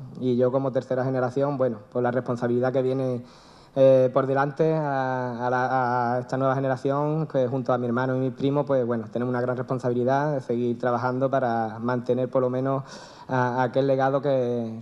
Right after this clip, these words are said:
que nos han dejado mi abuelo y mis tíos. Eh, entonces, pues bueno, seguiremos luchando y manteniendo esta gran industria. Así que, bueno, sin mucho más enredarme, vamos a dar comienzo al acto. Y bueno, pues aquí a Antonio, muchas gracias.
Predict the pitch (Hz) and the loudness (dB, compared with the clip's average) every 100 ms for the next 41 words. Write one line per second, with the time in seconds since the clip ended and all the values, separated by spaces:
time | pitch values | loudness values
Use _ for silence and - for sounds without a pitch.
0 | - - 123 123 120 117 117 113 113 113 | -6 0 2 2 2 2 0 0 -2 0
1 | 120 127 131 127 127 131 135 135 127 117 | 0 2 2 2 2 2 2 0 -2 0
2 | 123 127 135 127 123 - 139 147 - - | 2 2 2 0 -4 -2 0 -2 -4 -12
3 | 127 123 120 120 120 117 117 123 120 127 | -4 0 2 2 0 0 -2 -2 -2 -2
4 | 127 117 107 - 117 123 123 120 120 123 | 0 0 -2 -4 -2 0 -2 -2 -2 -2
5 | 123 120 117 120 120 117 113 110 - - | -2 -2 -2 -2 0 0 -2 -4 -14 -20
6 | - - 127 123 120 120 117 113 113 - | -8 -2 0 0 0 0 -2 -4 -6 -8
7 | - - - - - - 123 147 156 156 | -14 -20 -20 -20 -8 -4 2 2 2 0
8 | 160 151 143 135 147 175 139 139 135 143 | 0 2 2 0 -2 -4 -10 -12 -8 -8
9 | 147 147 147 143 147 147 139 147 156 175 | -6 -2 -2 0 2 2 4 2 2 0
10 | 180 170 147 147 143 139 139 139 131 139 | 0 2 2 2 2 0 -2 -4 -6 -4
11 | 139 160 - - - 156 - 139 135 131 | -2 -4 -6 -16 -20 -20 -14 -4 0 2
12 | 123 127 110 120 - 113 113 113 120 120 | 2 2 -2 -8 -8 -4 -4 -2 0 0
13 | 120 131 127 123 123 120 120 - - - | 0 -2 -2 -2 -2 -4 -6 -10 -10 -10
14 | - 143 - 131 131 135 | -4 2 6 6 4 0